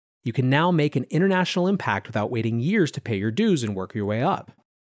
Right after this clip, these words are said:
You support technology progressive policies and recruit talent online. Now you can build your city with every tweet."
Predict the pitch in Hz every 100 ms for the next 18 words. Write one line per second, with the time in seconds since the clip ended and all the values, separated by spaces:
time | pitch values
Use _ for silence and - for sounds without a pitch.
0 | _ - 113 127 147 139 135 123 127 190
1 | 208 202 170 147 151 - 127 123 120 131
2 | 113 110 - 175 - - 117 113 110 92
3 | 101 139 98 85 120 - 120 147 220 214
4 | 214 151 151 143 147 - 117 113 117 -
5 | 120 - _ 123 95 104 95 95 - -
6 | - - - -